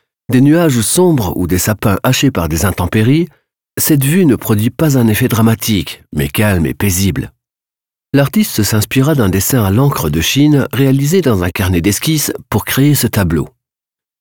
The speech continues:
Calame n'était cependant pas mu par une volonté de reproduction exacte.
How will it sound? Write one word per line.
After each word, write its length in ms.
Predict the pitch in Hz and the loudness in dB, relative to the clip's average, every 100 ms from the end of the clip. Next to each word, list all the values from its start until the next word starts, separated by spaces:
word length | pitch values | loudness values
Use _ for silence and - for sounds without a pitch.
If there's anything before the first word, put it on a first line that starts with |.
| _ - | _ -4
Calame 380 | 85 98 110 | 0 2 2
n'était 280 | 107 95 87 | 2 2 0
cependant 480 | - 107 98 95 90 | -2 -2 0 0 0
pas 160 | 80 82 | -2 2
mu 260 | 113 120 | 4 4
par 240 | - 78 82 | 0 -4 -4
une 120 | 80 | 0
volonté 440 | 101 92 82 104 | 0 0 0 0
de 80 | 85 | 0
reproduction 640 | 78 82 101 85 - 110 | -2 -2 -4 -4 -2 0
exacte. 540 | 92 123 107 - - | 0 0 -2 -4 -10